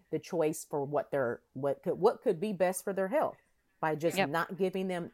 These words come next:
Speaker 1: information. And that's not allowing them to have any empowerment or
Speaker 2: Yeah.
Speaker 1: to have them any choice, literally, and when it comes to their body.
Speaker 2: Yeah. Yeah. Um,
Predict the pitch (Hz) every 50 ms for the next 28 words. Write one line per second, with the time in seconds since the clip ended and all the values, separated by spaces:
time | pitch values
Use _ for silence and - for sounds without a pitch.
0 | _ - 165 165 165 - 156 147 143 143 147 139 - - - 208 233 _ _ _
1 | _ - 160 151 151 151 147 139 156 151 - - 185 180 - - 165 160 160 160
2 | 180 180 180 185 180 185 175 180 - _ _ _ _ _ _ _ - - 160 175
3 | 160 160 - - 196 214 202 190 175 175 - - 180 214 349 415 226 147 123 -
4 | - - - - - _ _ _ _ _ _ _ _ _ _ _ - - 180 202
5 | 233 247 254 240 240 220 214 208 180 190 - - 156 190 208 196 190 - - -
6 | - 262 311 254 220 233 233 - - - - - _ _ _ _ _ _ _ _
7 | _ _ _ - 175 190 208 214 240 208 208 208 208 196 - - 185 185 175 175
8 | 180 170 190 - - - - 202 208 208 - 202 151 151 160 165 196 208 202 247
9 | 349 453 - - - - _ _ _ _ _ _ _ _ _ _ _ _ _ _
10 | _ _ - 160 151 147 143 - _ _ _ _ _ _ _ _ _ _ _ _
11 | _ _ _ - 165 165 165 160 160 _ _ _ _ - - - - - - -
12 | - - - - - - - - 180 180 175 175 180 175 175 170 - - -